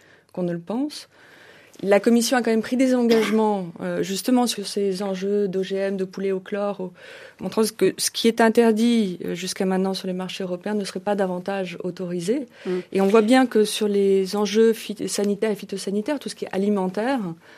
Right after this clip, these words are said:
Speaker 1: bah, ça va quand même exclure
Speaker 2: Énormément
Speaker 1: une coopération
Speaker 2: d'inquiétude.
Speaker 1: réglementaire,
Speaker 2: Alors,
Speaker 1: beaucoup de choses.
Speaker 2: si vous permettez, on reviendra, euh, un petit peu plus tard sur la méthode. Mais je voudrais revenir encore sur un autre aspect qui inquiète beaucoup les opinions,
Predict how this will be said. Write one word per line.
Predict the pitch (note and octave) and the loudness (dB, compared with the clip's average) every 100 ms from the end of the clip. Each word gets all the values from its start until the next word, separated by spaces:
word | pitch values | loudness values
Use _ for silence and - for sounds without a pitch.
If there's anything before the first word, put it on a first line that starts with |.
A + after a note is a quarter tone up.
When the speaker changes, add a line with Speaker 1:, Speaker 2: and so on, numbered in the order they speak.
| - - - - | -20 -20 -16 -8
Speaker 1:
bah, | - | -4
ça | - | -2
va | F#3 | -2
quand | F#3+ G#3 | 0 2
même | A3 | 2
exclure | A3+ F#3+ | 2 4
Speaker 2:
Énormément | G#3 C4+ C#4 A3+ | 6 8 8 8
Speaker 1:
une | G3+ A3 | 8 6
coopération | G#3+ G3 F#3+ F#3 | 6 2 2 0
Speaker 2:
d'inquiétude. | A3+ | 2
Speaker 1:
réglementaire, | G#3+ F#3+ F#3 F#3 A#3+ | 0 -2 -2 0 4
Speaker 2:
Alors, | A3 | 4
Speaker 1:
beaucoup | G#3+ F#3+ | 4 0
de | |
choses. | - A3+ F3 - - | -2 -2 -2 -8 -6
Speaker 2:
si | - B3 | -2 0
vous | A#3 | 4
permettez, | B3+ C4 D#4 | 4 6 4
on | |
reviendra, | G#3 G3 C#4 B3 C#4 B3+ | 4 4 4 4 4 4
euh, | G3 - | 4 2
un | G#3+ | -2
petit | - B3+ | -2 -4
peu | D4 | -4
plus | A3+ | -2
tard | A3 D4 | 0 0
sur | A3 | 2
la | G#3+ | 4
méthode. | A3 A3 A3 F#3+ F3+ E3+ | 6 4 4 0 0 2
Mais | A3+ | 2
je | A#3+ | 2
voudrais | B3 D#4 | 4 4
revenir | C#4 A#3+ C#4+ | 6 6 6
encore | A3+ A3+ D4 | 4 2 2
sur | - A3+ - | 2 -2 2
un | G3+ G#3 | 2 6
autre | C#4+ D#4 B3+ | 4 4 0
aspect | A3+ - G#3+ | 0 0 -2
qui | G3+ - | -2 0
inquiète | G#3 B3 - E4 D#4+ | 0 0 2 2 2
beaucoup | A3 A3 - A3+ | 2 0 0 -2
les | F#3 F3+ D#3+ | 0 0 0
opinions, | D#3 F#3+ B3 D#4 | -4 2 6 6